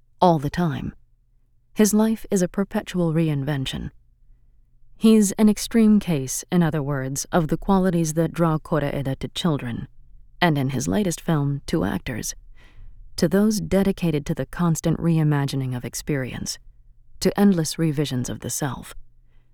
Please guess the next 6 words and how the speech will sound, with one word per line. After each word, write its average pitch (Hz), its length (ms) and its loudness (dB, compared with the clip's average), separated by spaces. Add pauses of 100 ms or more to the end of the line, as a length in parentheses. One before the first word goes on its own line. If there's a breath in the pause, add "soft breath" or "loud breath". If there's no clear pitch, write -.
(640)
The 165 140 4
trick, - 480 -4 (240)
for 160 160 0
his 135 220 -2
fictional 156 420 -2
characters, - 640 -6